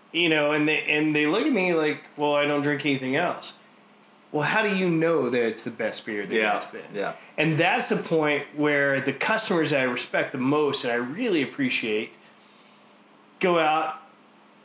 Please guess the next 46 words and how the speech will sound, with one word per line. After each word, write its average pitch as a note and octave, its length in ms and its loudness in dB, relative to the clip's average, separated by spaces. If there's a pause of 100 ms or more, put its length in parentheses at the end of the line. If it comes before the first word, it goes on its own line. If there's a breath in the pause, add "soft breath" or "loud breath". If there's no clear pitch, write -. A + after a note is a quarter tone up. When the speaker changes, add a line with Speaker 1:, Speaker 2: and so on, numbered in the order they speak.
(220)
Speaker 1:
and D#3+ 160 0
say, D3+ 440 0
"Oh, G3+ 360 2
I D3+ 160 2
was D#3+ 240 0
in D3+ 140 2
such F3+ 300 0
and E3 100 0
such C#3 280 0
town C#3 260 2
and B2+ 100 2
I B2 100 2
tried C#3 360 0
this E3+ 160 2
beer, C#3 340 0
that D#3 300 0
beer. B2 340 0 (400 loud breath)
Oh A#3 140 2
my F3+ 120 2
God, C3+ 400 0
you, D#4+ 220 0
you A#3+ 180 0
make A3+ 200 2
such - 340 0
great C#3 260 0
beer." A2+ 340 -2 (100)
Speaker 2:
Mm-hmm. B2 320 -4 (160)
Speaker 1:
You D#3+ 160 2
know, C#3 440 0 (140)
and F#3+ 140 2
it F3+ 140 0
depends F3 400 0
on D#3 140 0
what C#3 160 0
they C#3+ 100 2
were A#2+ 120 -2
trying. B2 600 0
You B2 120 -2
know, B2 60 2
Speaker 2:
Yeah. A#2+ 140 2
Speaker 1:
I C3 140 2
might C3 360 0 (180)
actually B2+ 400 0
go, A2 280 0 (100)
"Oh, B2 320 0
I, A#2 180 -2